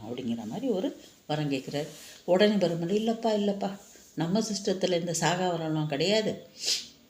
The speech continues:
பிறப்புன்னு ஒண்ணு இருந்தா இறப்புன்னு ஒண்ணு இருக்கும், ஆக நீ மாத்தி கேளு" அப்படின்னு சொன்ன உடனே யோசிச்சு, "என், என் யாராலையும் எனக்கு அழிவு வரக்கூடாது, சரி,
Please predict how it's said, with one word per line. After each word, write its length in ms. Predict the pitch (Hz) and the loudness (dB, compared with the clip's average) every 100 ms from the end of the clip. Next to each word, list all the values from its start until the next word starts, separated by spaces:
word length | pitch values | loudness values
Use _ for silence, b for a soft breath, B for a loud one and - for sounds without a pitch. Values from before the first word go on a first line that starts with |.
| _ - | _ 0
பிறப்புன்னு 400 | 196 190 185 180 | 2 2 0 -2
ஒண்ணு 180 | 175 180 | -4 -2
இருந்தா 120 | 226 | 0
இறப்புன்னு 440 | 185 156 165 151 | 0 0 -2 -2
ஒண்ணு 120 | 143 151 | 0 -2
இருக்கும், 420 | - 285 - - - _ _ _ _ - | 2 2 2 -6 -20 _ _ _ _ -8
ஆக 260 | 151 156 | -4 -2
நீ 100 | 160 | -2
மாத்தி 320 | 143 147 156 | -2 -2 -4
கேளு" 300 | 135 117 101 98 - | -4 -4 -4 -8 -12
அப்படின்னு 340 | 107 98 110 104 | -10 -10 -10 -10
சொன்ன 260 | 107 110 | -8 -8
உடனே 280 | 113 220 220 - B B B _ | -2 0 0 -2 B B B _
யோசிச்சு, 680 | 214 202 185 170 - 160 202 | 4 6 6 4 0 0 4
"என், 420 | 165 165 190 196 - | 4 4 2 0 0
என் 260 | 160 160 | -2 -2
யாராலையும் 680 | - 156 175 233 247 226 247 | 2 6 10 10 10 8 8
எனக்கு 260 | 233 185 156 | 6 4 2
அழிவு 160 | 160 | 2
வரக்கூடாது, 520 | 165 151 135 135 123 - b b b b _ - _ _ - | 0 -2 -2 -4 -4 -12 b b b b _ -20 _ _ -8
சரி, 320 | - 180 | 2 2